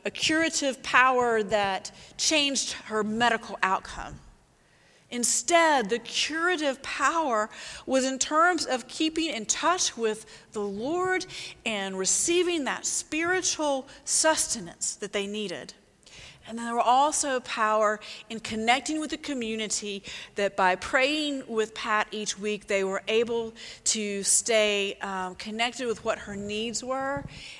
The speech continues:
and to offer her support. That was the power in that moment.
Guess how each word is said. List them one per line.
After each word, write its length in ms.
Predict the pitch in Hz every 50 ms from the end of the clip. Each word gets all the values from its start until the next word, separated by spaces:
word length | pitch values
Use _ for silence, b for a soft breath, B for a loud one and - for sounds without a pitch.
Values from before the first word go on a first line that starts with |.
| B _
and 400 | 220 214 202 196 190 190 196 196
to 220 | - - - - -
offer 300 | 208 208 196 - - 196
her 280 | - - - - 196
support. 600 | 190 - - - - - - - 190 160 135 - - - _
That 260 | 285 - 311 320 262
was 140 | 285 233 196
the 80 | 233 -
power 420 | - - - 202 202 202 190 190
in 80 | 185 180
that 160 | 175 175 -
moment. 360 | 180 180 175 170 165 143 -